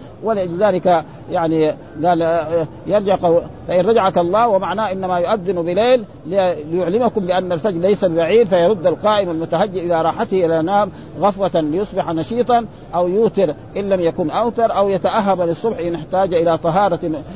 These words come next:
آه، أخرى أو نحو ذلك من م-، من مصالحه المترتبة ع-، على علمه بقرب الصبح. وقوله صلى الله عليه وسلم: "ويوقظ نائمكم ليتأهب للصبح"، أيضًا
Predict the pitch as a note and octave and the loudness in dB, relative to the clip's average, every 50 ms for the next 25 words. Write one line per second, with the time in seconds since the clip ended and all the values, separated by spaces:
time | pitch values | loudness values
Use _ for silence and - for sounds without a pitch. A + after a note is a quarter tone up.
0 | - - - D3+ E3 G3 G#3 G3 - G#3 A#3 - B3 A3 A3+ A#3 A#3+ A3+ - - | -16 -8 -2 2 2 2 2 2 2 0 0 2 2 2 4 2 2 -2 -4 -14
1 | - - - G3 G3 F#3+ G#3+ F#3 E3+ F#3 F3 F3 G#3+ G#3+ G3 F#3+ - F#3 F3 E3 | -12 -8 -6 -4 -4 -4 -4 -2 -2 -2 0 0 0 0 0 0 -2 -4 -4 -4
2 | E3 E3 D#3+ C#3+ D3+ E3 D#3+ D#3 D3 - F3 E3+ E3+ A#3 - F3 F#3+ F#3+ F3 E3 | -4 -4 -4 -4 -6 -6 -6 -4 -2 -2 0 0 0 0 0 0 0 -2 -2 -2
3 | E3 E3 D#3 - E3+ G3 G#3 - - F#3+ E3+ E3 D3 C3 - - - - - - | -2 -2 -2 0 0 0 0 0 0 0 0 0 0 -2 -8 -16 -18 -18 -10 -6
4 | C#3 E3+ F3 D#3+ C#3 C#3+ D3+ - A#2+ A#2+ B2+ - - C#3+ C#3 D#3 D#3+ E3 D#3+ D#3 | -2 -2 -2 -2 -2 -4 -8 -8 -10 -12 -14 -14 -12 -8 -4 -2 -2 0 0 0
5 | E3 G#3+ A#3 A#3 A#3+ B3 A#3+ G#3 G3 F#3 - A#3 G3+ F#3 F3 - - F#3 D#3+ C#3 | 0 0 0 2 2 2 4 2 2 0 0 -2 -2 -2 -2 -2 -2 -2 -2 -2
6 | - - - A3 A3 G#3+ F#3+ - G#3 E3+ D#3+ D3 G#3+ G#3 G3+ F#3 F3 E3+ F3+ G#3 | -2 0 2 2 2 2 2 0 -2 -2 0 0 2 2 2 2 2 2 4 4
7 | A#3+ A#3 - G#3 F#3 F3+ F3 F3 E3+ E3 F3+ A3+ A#3+ A#3 - A3+ G#3+ F#3+ F#3 F3 | 4 4 2 0 -2 0 0 0 -2 -2 -2 -2 -2 0 0 -2 0 2 0 2
8 | - G3+ F3 - A3 F#3+ F3+ F3+ E3 E3 D#3 D#3+ D3+ - A3 G#3 - G3 E3+ E3+ | 2 0 0 0 0 2 0 0 0 0 -2 -2 -4 -4 -6 -6 -4 -2 0 2
9 | G#3+ A#3+ A#3+ A3+ B3 B3 A3+ | 4 4 4 4 4 2 0